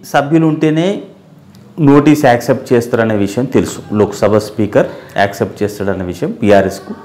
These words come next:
తెలుసు. మరి పోనీ తెలియదు అనుకుందామా,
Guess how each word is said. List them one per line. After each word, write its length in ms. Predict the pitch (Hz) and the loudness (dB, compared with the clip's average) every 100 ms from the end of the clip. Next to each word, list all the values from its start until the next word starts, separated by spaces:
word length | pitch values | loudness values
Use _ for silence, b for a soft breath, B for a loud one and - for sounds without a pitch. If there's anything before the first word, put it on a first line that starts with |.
| - - | -10 0
తెలుసు. 240 | - - - - B B B B B B - | 0 0 -12 -20 B B B B B B -2
మరి 160 | 185 196 | 4 4
పోనీ 280 | 196 202 202 | 6 6 6
తెలియదు 360 | 196 170 185 | 4 4 6
అనుకుందామా, 600 | 185 165 170 156 147 147 | 4 0 -2 0 0 -4